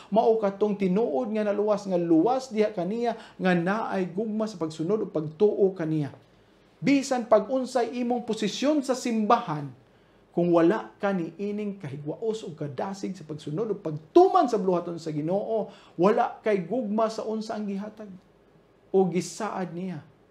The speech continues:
para kanimo. Tan-awa ang at-, ang imong kasing-kasing, ang akong kasing-kasing, atong tan-awon. Unsa man gyud ang ato ang gitagaan o pagtagad. Nanghinaot ko nga atong ihalad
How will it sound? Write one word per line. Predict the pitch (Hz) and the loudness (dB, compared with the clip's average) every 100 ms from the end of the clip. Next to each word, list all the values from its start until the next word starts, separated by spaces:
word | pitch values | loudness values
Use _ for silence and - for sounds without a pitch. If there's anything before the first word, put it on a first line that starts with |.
| _ | _
para | 143 139 | -12 -10
kanimo. | - 131 127 135 - _ _ _ _ _ _ | -12 -12 -14 -16 -20 _ _ _ _ _ _
Tan-awa | 240 269 294 294 285 | -4 -2 0 4 4
ang | 277 254 247 | 2 -2 -4
at-, | 247 - - | -6 -12 -8
ang | 247 | -8
imong | 269 262 269 254 | -4 -2 -2 -2
kasing-kasing, | - 226 226 226 247 | -6 -4 -2 -2 -6
ang | 277 359 311 | -8 -4 -2
akong | 320 339 | 0 0
kasing-kasing, | 302 277 277 294 311 320 | -2 -4 -4 -4 -4 2
atong | 339 330 339 | 2 2 2
tan-awon. | 311 311 311 311 277 156 - _ _ _ _ _ | 2 2 -2 -2 -2 -6 -10 _ _ _ _ _
Unsa | 302 320 - 294 269 | 2 2 6 6 6
man | 254 | 0
gyud | 202 247 202 | 0 -2 -2
ang | 185 | -4
ato | - 180 180 202 | -4 -4 -2 -2
ang | 185 160 | -2 -6
gitagaan | 156 156 165 165 156 | -4 -2 -2 -2 -6
o | |
pagtagad. | 151 135 143 139 135 - _ _ _ _ _ _ _ _ _ _ _ _ _ - | -10 -14 -14 -16 -18 -20 _ _ _ _ _ _ _ _ _ _ _ _ _ -6
Nanghinaot | 156 160 185 202 196 - | -2 0 0 0 -4 -6
ko | 214 151 - _ _ _ _ _ _ _ _ _ _ _ _ _ _ _ _ - | -6 -6 -16 _ _ _ _ _ _ _ _ _ _ _ _ _ _ _ _ -10
nga | 160 160 190 | -8 -2 -2
atong | 214 220 220 | 0 -2 -2
ihalad | 208 156 147 214 233 240 240 | 0 -2 2 4 4 4 -2